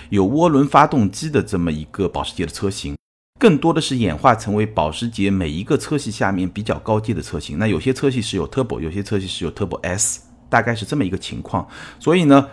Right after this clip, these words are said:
Taycan Turbo 其实是代表了这款车在 Taycan 车系里面的具体的地位。那我相信，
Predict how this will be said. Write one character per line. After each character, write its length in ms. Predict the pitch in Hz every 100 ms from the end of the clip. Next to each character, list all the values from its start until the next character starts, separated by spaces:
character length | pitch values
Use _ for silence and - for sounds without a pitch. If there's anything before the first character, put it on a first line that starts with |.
| -
Taycan 320 | 123 107 180
Turbo 360 | - 202 175 87
其 180 | - 139
实 100 | 156
是 160 | -
代 280 | 135 180 127
表 360 | 95 98 73 71
了 220 | 80 87 - - - -
这 140 | -
款 300 | - - 69
车 160 | - 101
在 160 | 101
Taycan 360 | - 85 151 110
车 200 | - -
系 220 | 135 135
里 160 | 90 78
面 260 | 90 85
的 120 | 78 78
具 200 | - 107
体 120 | -
的 80 | -
地 180 | 117
位。 160 | 87 76
那 100 | 131
我 120 | 104
相 240 | - 143 147
信， 240 | - -